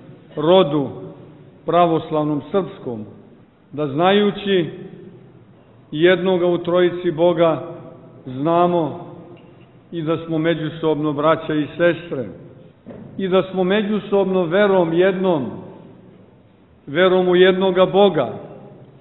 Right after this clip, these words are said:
i njim jedno, jedan organizam i jedna duša, jedno u-, jedan um, jedno srce. Da bismo razumeli reč apostola Pavla,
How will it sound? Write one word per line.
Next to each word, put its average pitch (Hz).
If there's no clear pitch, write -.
i 165
njim 175
jedno, 175
jedan 185
organizam 175
i 160
jedna 170
duša, 190
jedno 180
u-, 208
jedan 180
um, 202
jedno 190
srce. 175
Da 165
bismo 175
razumeli 180
reč 180
apostola 175
Pavla, 175